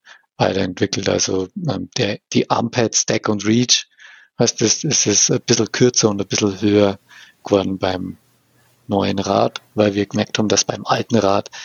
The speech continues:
eigentlich kaum lange Vorbauten, ähm, verbaut worden sind oder f-, oder auch verkauft worden sind, erst recht nicht. Und deswegen haben wir gesagt, okay, dann, ähm, gehen wir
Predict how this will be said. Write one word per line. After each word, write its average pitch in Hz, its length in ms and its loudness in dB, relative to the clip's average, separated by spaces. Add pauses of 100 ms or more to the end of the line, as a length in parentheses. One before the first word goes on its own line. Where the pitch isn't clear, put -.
(240)
eigentlich 101 400 -2
kaum 110 380 0
lange 107 280 2
Vorbauten, 117 840 0
ähm, 107 320 0 (500)
verbaut 110 540 2
worden 110 180 4
sind 107 180 -2
oder 101 160 2
f-, - 260 -4 (260)
oder 104 380 0
auch - 40 -6
verkauft - 640 -2
worden 110 120 2
sind, 104 180 2
erst 98 260 -2
recht - 280 -2
nicht. 131 200 2 (560)
Und 101 220 -2
deswegen 107 300 2
haben 110 120 4
wir 107 80 4
gesagt, - 320 -2
okay, 110 260 2
dann, 101 320 0 (120)
ähm, 101 320 -2
gehen 104 160 2
wir 101 180 2